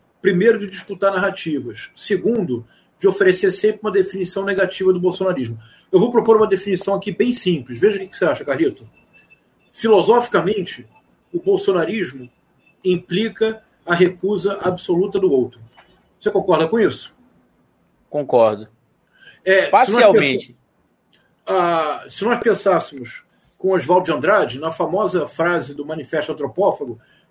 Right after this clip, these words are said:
Speaker 1: Oswald de Andrade diz assim, "Só me interessa o que não é meu. Lei do, lei do homem,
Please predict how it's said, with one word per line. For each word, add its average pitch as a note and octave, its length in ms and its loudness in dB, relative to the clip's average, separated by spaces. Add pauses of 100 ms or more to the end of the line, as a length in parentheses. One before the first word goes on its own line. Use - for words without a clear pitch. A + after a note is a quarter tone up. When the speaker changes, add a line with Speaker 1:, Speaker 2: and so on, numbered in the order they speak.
(120)
Speaker 1:
Oswald F3 320 0
de E3+ 60 2
Andrade F3+ 380 0
diz F3+ 160 -2
assim, C3+ 320 -6 (580)
"Só G#3 220 0
me G#3+ 100 0
interessa A3 580 2
o F#3+ 40 -8
que G#3 160 -2
não A#3 440 2
é C4 80 6
meu. E3+ 480 4 (560)
Lei G#3+ 200 4
do, F#3 420 2
lei F#3+ 180 2
do G#3+ 160 -4
homem, D#3+ 400 -2